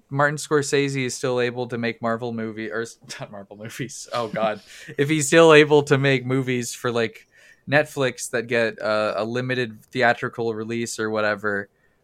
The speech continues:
Speaker 1: or, like, Paul Thomas <laughs> Anderson is still out there, or there's movies like Tar or something like that, like,
Speaker 2: Yeah.
Speaker 1: like, there, th-, like, there's not gonna be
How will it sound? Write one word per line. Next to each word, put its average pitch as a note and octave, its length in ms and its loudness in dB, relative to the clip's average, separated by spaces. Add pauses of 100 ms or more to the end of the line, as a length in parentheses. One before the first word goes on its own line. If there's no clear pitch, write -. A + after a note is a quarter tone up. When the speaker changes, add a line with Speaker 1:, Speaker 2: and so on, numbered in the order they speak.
(160)
Speaker 1:
or, A#2 680 0
like, G#2+ 220 -8
Paul B2+ 160 -4
Thomas C3+ 400 -4
<laughs> - 140 -2
Anderson C3+ 400 -2
is A#2 100 -10
still A#2 240 -6
out A2 240 -2
there, G#2+ 320 -6
or G#2 60 -8
there's A2 240 -12
movies A#2+ 320 -8
like G2+ 140 -10
Tar A2+ 460 -2
or G2 100 -8
something G#2+ 440 -14
like G#2 200 -14
that, G#2 280 -6 (560)
like, B2 280 -2
Speaker 2:
Yeah. B2 240 0 (880)
Speaker 1:
like, C3+ 440 -2
there, D3 160 2
th-, B2 500 -10
like, C3+ 260 -2 (120)
there's C#3+ 280 0
not C#3 320 4
gonna C3+ 220 4
be A#2+ 580 -2